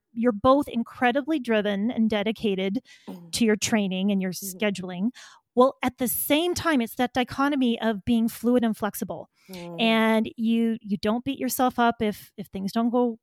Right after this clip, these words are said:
Speaker 1: quite to plan. You don't have the same schedule every day. You
Speaker 2: Mm-hmm.
Speaker 1: take what your body in the day gives and you honor that with grace.
Speaker 2: Mm-hmm.
Speaker 1: And so talk to us a bit about this concept of grace that I know resonates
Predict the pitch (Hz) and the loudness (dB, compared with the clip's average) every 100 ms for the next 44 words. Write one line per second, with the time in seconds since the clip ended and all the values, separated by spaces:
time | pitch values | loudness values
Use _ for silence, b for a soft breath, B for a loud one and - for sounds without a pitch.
0 | - - 226 - - 262 - 233 226 226 | -8 -4 -4 -6 -8 -6 0 2 4 4
1 | 214 208 202 233 247 247 247 240 233 214 | 2 -2 0 0 0 0 0 0 -2 0
2 | 226 214 208 214 202 202 202 202 B B | 0 0 0 0 0 0 -2 -6 B B
3 | B 226 185 - 233 226 - - _ _ | B -12 -4 2 2 0 -10 -20 _ _
4 | _ _ - 240 240 240 214 208 220 226 | _ _ -4 -2 2 0 2 2 2 2
5 | 226 226 202 196 190 190 - 208 202 - | 2 0 0 -4 -4 -8 -6 -4 -4 -4
6 | 254 392 247 - - _ - 214 202 359 | -4 -2 -2 -4 -14 _ -12 -6 0 0
7 | 190 190 190 185 233 240 - 254 247 254 | -2 -8 -10 -4 -2 0 2 4 4 2
8 | b b b _ _ _ - 403 480 571 | b b b _ _ _ -2 0 2 2
9 | 554 330 269 277 269 269 269 - 247 240 | 0 2 2 4 4 2 -2 -2 -2 0
10 | 240 - 202 175 202 202 214 - 220 214 | -4 -4 -10 -6 -4 -4 -4 -4 -2 0
11 | 208 208 208 208 208 208 - | 0 0 -2 -2 -4 -6 -10